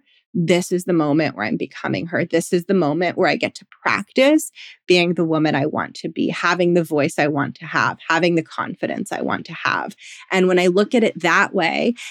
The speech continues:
and I imagine, like, "Okay, who am I gonna be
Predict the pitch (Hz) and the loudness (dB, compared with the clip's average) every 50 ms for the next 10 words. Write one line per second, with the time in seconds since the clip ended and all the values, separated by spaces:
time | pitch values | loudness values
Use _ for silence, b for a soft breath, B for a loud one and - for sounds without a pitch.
0 | B B B _ - 185 185 175 170 165 175 180 - - - 185 180 180 180 180 | B B B _ -2 0 0 2 2 2 2 2 0 0 0 0 2 2 2 2
1 | 185 190 190 185 185 180 - 185 170 175 170 160 165 - - - 208 - 180 165 | 4 4 4 4 2 2 2 2 2 2 2 0 -2 -2 -4 -8 -6 -4 -6 -8
2 | - - - 226 220 233 247 240 240 214 208 196 190 180 160 - 175 165 170 170 | -8 -4 0 2 4 4 4 4 4 4 4 4 4 2 2 2 2 2 2 2
3 | 170 | 0